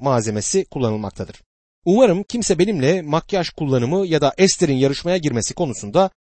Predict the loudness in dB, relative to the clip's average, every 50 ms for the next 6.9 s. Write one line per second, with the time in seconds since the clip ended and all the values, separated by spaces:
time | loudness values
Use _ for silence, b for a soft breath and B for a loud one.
0 | _ _ 0 0 0 0 0 -4 -8 -8 -8 -8 -6 -6 -6 -6 -6 -8 -12 -12
1 | -14 _ _ _ _ _ _ _ _ 4 6 6 6 4 2 0 -4 -2 0 0
2 | 0 0 0 -2 -2 -2 0 0 0 0 0 -4 _ -2 -2 0 0 -2 -4 -4
3 | -2 -2 0 -2 -4 -6 -8 -4 -2 2 2 4 2 2 0 -2 -6 -6 -2 0
4 | 0 0 0 -2 -6 -6 -4 -4 -6 -8 -8 -6 -4 -2 -2 -2 -4 -6 _ _
5 | _ _ _ -2 0 0 0 0 -2 -2 -2 -2 -2 0 -2 -2 0 2 0 0
6 | 0 -4 _ -10 -10 -10 -6 -2 0 0 0 0 -2 0 -2 -2 -2